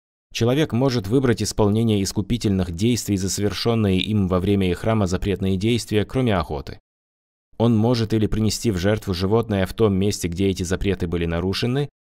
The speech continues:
так как именно в этом месте это произошло, или перенести своё искупление в Мекку,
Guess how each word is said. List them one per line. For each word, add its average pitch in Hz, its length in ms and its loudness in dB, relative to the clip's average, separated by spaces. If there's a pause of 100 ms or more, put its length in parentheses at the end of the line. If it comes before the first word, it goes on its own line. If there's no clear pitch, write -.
(100)
так 104 120 -2
как 104 160 -4
именно 101 240 2
в 101 40 0
этом 98 220 0
месте 95 260 -2
это 95 120 -4
произошло, 92 580 -2 (240)
или 139 220 2
перенести 123 480 0
своё 117 280 4
искупление 107 600 0
в 90 100 -2
Мекку, - 460 -2